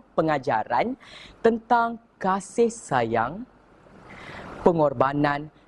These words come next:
dan penghormatan terhadap ibu bapa yang relevan sepanjang zaman. Begitulah cerita yang terkandung dalam buku ini.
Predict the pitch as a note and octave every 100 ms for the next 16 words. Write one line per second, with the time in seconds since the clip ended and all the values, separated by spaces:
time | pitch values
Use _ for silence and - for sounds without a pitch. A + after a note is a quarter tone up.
0 | - C#3 D#3 B2+ B2 - - - - G3+
1 | B3 A3 F3+ E3+ D3 C#3 D#3+ - F3+ F#3
2 | F#3+ _ _ - C#3+ - E3+ D#3+ D3+ -
3 | _ F#3+ F#3 F#3+ G3 F#3 F#3+ F#3+ A3+ _
4 | C#3+ D3 C#3+ C3 D3 F#3+ F#3+ C3 C#3+ D#3+
5 | F3 - - - - - E3 - D#3+ D#3+
6 | D#3 D3+ C#3+ - B2+ B2 G#2+ G#2+ F#2 -
7 | - - - - - - - - - -
8 | - - - - - E3 F3 A3+ B3+ B3
9 | - - G3 G3 - G3+ F3 F3 F#3+ F3
10 | G3 G#3 F3+ E3+ C3+ D3+ D#3 D3+ C#3+ D#3
11 | - F3 F3 D#3+